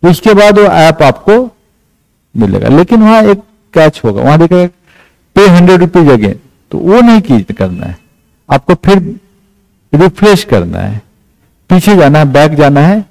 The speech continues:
तब आपका वो ऐप खुलेगा। यहां पर join now, ज्वाइन now करते ही आपको इस तरह का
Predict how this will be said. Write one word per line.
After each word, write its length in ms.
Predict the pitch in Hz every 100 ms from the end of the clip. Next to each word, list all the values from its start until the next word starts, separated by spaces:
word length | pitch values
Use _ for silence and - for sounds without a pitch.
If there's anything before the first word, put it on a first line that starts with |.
| _
तब 160 | 143 139
आपका 440 | 123 - 190 240 247 _ _ _ _ 131
वो 100 | -
ऐप 260 | 143 151
खुलेगा। 500 | - - 104 87 - - _ _ _ _ _ _ _ _ _ 165
यहां 180 | 196
पर 200 | 196 247
join 460 | 226 156 185 202 196
now, 300 | 220 285 277 - _ _ _ _ _ _ _ _ -
ज्वाइन 360 | 139 175 214 208
now 220 | 214 226
करते 320 | 220 202 185
ही 260 | 214 226 233
आपको 480 | 196 - 254 302 285 _ _ _ - 175
इस 140 | 202 -
तरह 240 | 185 180
का 320 | 180 269 294